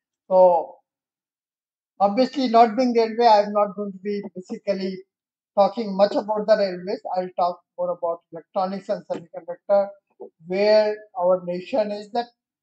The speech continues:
and how it relates to basically the future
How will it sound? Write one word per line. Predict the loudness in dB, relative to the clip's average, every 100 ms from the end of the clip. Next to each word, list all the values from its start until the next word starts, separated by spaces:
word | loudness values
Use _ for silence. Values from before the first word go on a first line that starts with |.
| -2
and | -2 -2 -10 _
how | 8 8 8 4 -2 -14 _ _ _
it | -16 -12
relates | -8 -4 -2 -2 -4 -12 -16
to | -14
basically | -12 -14 -16 -14 -10 -6 -6 -8 _ _ _ _ _ _
the | -10 -10 -12 -16 _ _ _ _ _ _ _
future | -8 -8 0 2 2